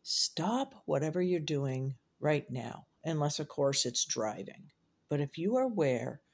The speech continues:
you can just stop, you don't have to close your eyes. As a matter of fact, don't close your eyes.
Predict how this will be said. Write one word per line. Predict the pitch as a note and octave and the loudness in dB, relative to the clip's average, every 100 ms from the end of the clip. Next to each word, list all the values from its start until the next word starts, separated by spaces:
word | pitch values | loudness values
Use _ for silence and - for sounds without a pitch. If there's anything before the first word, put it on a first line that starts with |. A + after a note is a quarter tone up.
| _ _ _ _ _ - | _ _ _ _ _ -4
you | D#3+ | -4
can | D3 D3+ C#3+ | -2 -4 0
just | - D3+ F3 - - - | 2 4 2 0 -4 -8
stop, | - - - F3 C3+ - _ _ _ _ _ _ _ _ _ _ _ _ _ _ _ _ _ _ _ _ _ _ _ _ _ _ _ _ _ _ _ _ - | -4 -2 0 2 0 -2 _ _ _ _ _ _ _ _ _ _ _ _ _ _ _ _ _ _ _ _ _ _ _ _ _ _ _ _ _ _ _ _ -12
you | B2+ | -4
don't | C#3+ D3 | 0 0
have | E3+ F#3 | 2 0
to | F#3+ | -2
close | G3 - F#3+ F#3+ F#3+ | -6 2 4 4 2
your | F#3+ | 2
eyes. | D#3 C#3+ C#3 C#3+ | 2 4 2 0
As | C3+ | -2
a | E3 | 0
matter | E3+ | 0
of | F#3 | 0
fact, | F#3+ F3 - - | 0 -2 -4 0
don't | D3+ F3 | 0 0
close | - B2 B2+ | -4 -6 -6
your | G2 - | -6 -12
eyes. | - | -14